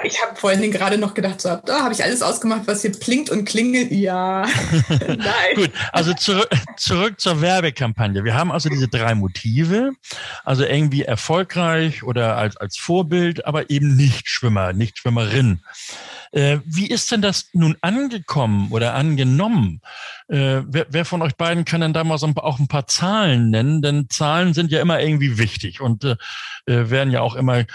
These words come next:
Speaker 2: gerne als Waag-, als, als, als, äh, ja, wie soll ich das sagen, als, als Schale mitgenommen.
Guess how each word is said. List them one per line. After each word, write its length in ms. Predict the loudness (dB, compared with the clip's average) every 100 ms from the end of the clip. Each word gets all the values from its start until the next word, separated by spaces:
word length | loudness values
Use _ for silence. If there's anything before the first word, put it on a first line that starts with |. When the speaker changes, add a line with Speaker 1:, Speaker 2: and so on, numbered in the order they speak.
| -10 -2
Speaker 2:
gerne 340 | 0 2 2
als 260 | 2 0 0
Waag-, 400 | 0 0 -4 -6
als, 320 | -4 -2 -4
als, 280 | -2 -4 -4
als, 360 | -2 -2 -2 -2
äh, 400 | 0 2 4 2
ja, 320 | 2 2 0
wie 60 | 0
soll 120 | -2
ich 60 | -2
das 160 | -4
sagen, 240 | -2 -2 -2
als, 400 | -4 -6 -8 -6
als 200 | -6 -2
Schale 400 | 0 2 2 4
mitgenommen. 600 | 2 2 0 2 0